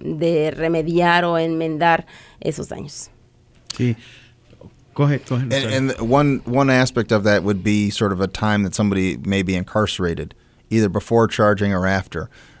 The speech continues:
Speaker 3: It's important that people know the courts or the court commissioners make the decision on bail, whether someone has cash bail, whether someone has what amount that is. We get to make a recommendation,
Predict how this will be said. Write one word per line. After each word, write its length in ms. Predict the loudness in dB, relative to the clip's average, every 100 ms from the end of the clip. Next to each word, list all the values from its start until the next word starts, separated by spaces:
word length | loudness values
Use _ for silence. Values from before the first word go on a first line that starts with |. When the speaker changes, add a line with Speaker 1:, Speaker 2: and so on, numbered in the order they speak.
| _ -6
Speaker 3:
It's 160 | -2
important 500 | 0 0 0 0 0 -2
that 120 | -2
people 320 | -4 -2 -2
know 220 | 0 -2
the 100 | -4
courts 640 | -8 -8 -2 0 -2 -8
or 120 | -8 -6
the 100 | -4
court 240 | -4 -4
commissioners 600 | -2 -2 -2 -2 -4 -6 -14 _ -6
make 460 | -2 0 -2 -4
the 140 | -6 -6
decision 580 | -6 -4 -4 -2 -4
on 240 | -2 -4 -4
bail, 480 | -2 0 0 -2 -8 _ _ _
whether 280 | -4 -2 -2
someone 440 | -2 -2 -2 -6 -10 -20 _
has 200 | -8 -6
cash 360 | 0 2 0
bail, 360 | 0 0 2 0
whether 320 | -2 -2 -4
someone 320 | -4 -4 -4
has 480 | -4 -2 -2 -4 -6
what 220 | -4 -2
amount 380 | 0 0 0 -2
that 140 | -2 -2
is. 200 | -4 -6 -18 _
We 240 | -4 0 2
get 140 | 2
to 80 | 0
make 220 | 0 0
a 40 | 0
recommendation, 880 | 0 -2 -4 -2 -2 -2 -6 -10